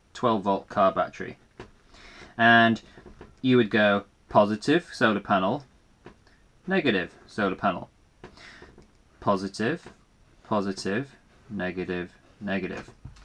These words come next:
That's the traditional way of doing it. It's where, how you'd wire your lights at home and stuff like that. So that's called parallel. And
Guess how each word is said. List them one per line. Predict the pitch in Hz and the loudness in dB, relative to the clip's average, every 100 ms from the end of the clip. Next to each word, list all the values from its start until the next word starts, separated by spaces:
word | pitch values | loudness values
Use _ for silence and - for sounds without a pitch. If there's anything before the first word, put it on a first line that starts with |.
| - - - - - - - | -12 -12 -12 -16 -20 -20 -4
That's | 165 170 - | 2 2 0
the | 135 | -2
traditional | 131 113 117 - 101 | 0 0 -2 -2 0
way | 104 98 | 2 0
of | - | -2
doing | 98 87 | -4 -4
it. | - | -4
It's | 190 | 2
where, | 175 127 | 4 6
how | 139 | 6
you'd | 127 117 | 6 4
wire | 101 107 101 | 4 4 4
your | 98 | 4
lights | 101 101 - | 4 4 2
at | 92 - | -6 -2
home | 95 95 92 | -2 -2 -2
and | 92 | -6
stuff | - 92 | -8 -6
like | 87 - | -6 -6
that. | - - _ _ - - | -8 -10 _ _ -20 -20
So | - 110 98 - - | -6 0 0 0 4
that's | 156 - | 4 6
called | 147 113 | 0 4
parallel. | 123 110 95 78 - _ _ - - | 6 6 4 -2 -8 _ _ -20 -10
And | 120 113 110 | 0 2 2